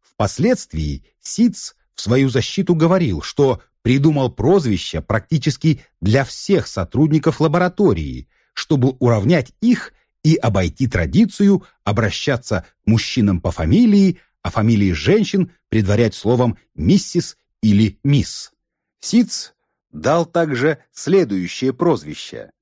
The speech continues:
«дядюшка» Морису Уилкинсу, «тетушка» Хонор Бриджит Фелл, а Стоукса называл «архангел Гавриил». Уилкинс также усвоил привычку пользоваться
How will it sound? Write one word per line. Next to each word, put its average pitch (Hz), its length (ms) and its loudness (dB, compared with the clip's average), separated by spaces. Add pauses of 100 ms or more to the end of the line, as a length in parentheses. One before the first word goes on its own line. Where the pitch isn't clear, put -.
(220)
«дядюшка» 104 880 -2 (200)
Морису 143 720 -2
Уилкинсу, 139 840 -2 (400)
«тетушка» 120 800 -2 (160)
Хонор 156 460 0
Бриджит 135 380 -2
Фелл, 143 420 -2 (320)
а 104 100 -6
Стоукса 226 600 -2
называл 147 500 2 (200)
«архангел 123 760 -4 (100)
Гавриил». 98 800 -4 (840)
Уилкинс 107 800 2 (280)
также 120 360 0
усвоил 101 540 2
привычку 101 480 0
пользоваться 170 840 0